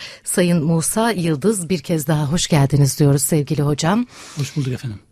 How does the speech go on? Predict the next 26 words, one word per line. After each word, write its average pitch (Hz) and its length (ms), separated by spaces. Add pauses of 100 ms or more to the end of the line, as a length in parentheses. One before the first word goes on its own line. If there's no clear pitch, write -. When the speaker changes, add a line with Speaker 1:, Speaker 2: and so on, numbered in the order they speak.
Speaker 1:
Programımızın 185 600
ikinci 180 460
bölümünde 147 480
çok - 300
daha 190 180
farklı 185 440
bir 156 140
pencereden 143 640
sohbetimizin 139 760
devam 139 320
edeceğini 135 480
söylemiştik. 131 840 (400)
Ee, 156 180
çok - 280
önemli 170 440
unesco 226 500
diyoruz. 147 500 (200)
Açık - 340
adıyla 160 500
Birleşmiş 190 600
Milletler 156 760
Eğitim, 170 540 (300)
Bilim 196 260
ve 202 120
Kültür 196 400
Teşkilatı 143 1000